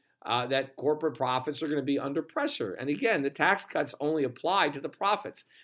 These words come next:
The tax cuts aren't a cost of doing business. They're just what you pay if you end up making a profit on your business. So if your business has a loss, the tax cuts don't do anything to help you, right? So it,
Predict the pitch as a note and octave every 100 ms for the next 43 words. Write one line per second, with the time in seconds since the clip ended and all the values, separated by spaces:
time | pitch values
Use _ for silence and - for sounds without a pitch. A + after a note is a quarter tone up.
0 | _ C#3+ B2+ F#3+ G#3 - E3+ - - C#3+
1 | D#3+ D3 - D3+ D3 - A#2+ C#3 B2+ G#2
2 | F3 F#3 F2+ - - _ - - C3+ G3+
3 | E3+ F3 D#3 D3+ C#3 A#2+ D3+ G3 C#3 B2+
4 | B2 - - D#3 A#2+ C#3+ C#3+ D#3 D3+ B2+
5 | D3 C#3 C#3+ - - F#3+ G3+ - G2 _
6 | _ _ - A#2+ A#2 A2 G2 A2+ - E2+
7 | - - _ _ - D3 B2+ C#3 C#3 B2
8 | A3 G#3 E3 - _ _ _ C#3+ B2+ B2
9 | F#3 A3+ D3 C#3 - - _ _ _ -
10 | B2+ E3 F#3+ F#3+ - D3+ - D#3+ C3+ C#3
11 | D3+ E3 B2+ C3+ A#2+ G3 G3+ G#2+ - _
12 | _ _ - A2 A2 C3 A2+ - - C#3+
13 | -